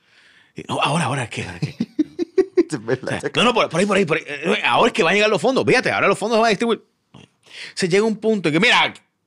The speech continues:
Speaker 1: <laughs> o sea, es como que eso para mí es problema de Pierluisi. Es que se habla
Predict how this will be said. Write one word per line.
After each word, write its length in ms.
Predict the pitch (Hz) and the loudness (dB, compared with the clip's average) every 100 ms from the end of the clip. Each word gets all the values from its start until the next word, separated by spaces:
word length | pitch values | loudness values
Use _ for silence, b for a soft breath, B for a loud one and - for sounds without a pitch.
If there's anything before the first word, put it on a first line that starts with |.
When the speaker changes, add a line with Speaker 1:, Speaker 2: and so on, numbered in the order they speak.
| - | -2
Speaker 1:
<laughs> 0 | |
o 720 | - - - - - 381 - | 2 2 0 -8 -2 -2 0
sea, 220 | 302 - - B | 0 -2 -8 B
es 160 | B 196 | B 0
como 200 | 226 185 | 2 2
que 520 | 196 165 131 120 117 - b b | 4 4 2 0 -4 -14 b b
eso 280 | 196 220 180 | 0 2 2
para 160 | 147 123 | 0 0
mí 80 | |
es 60 | 127 | -4
problema 180 | 151 135 | -4 -2
de 60 | |
Pierluisi. 340 | 135 110 87 98 | -2 -2 -4 -6
Es 140 | 120 117 | -4 -2
que 300 | 180 175 - B B B B B B _ _ - | -2 -2 -4 B B B B B B _ _ -10
se 320 | - - 135 | -4 0 2
habla 680 | 139 190 202 190 190 180 - | 2 2 4 4 2 0 -4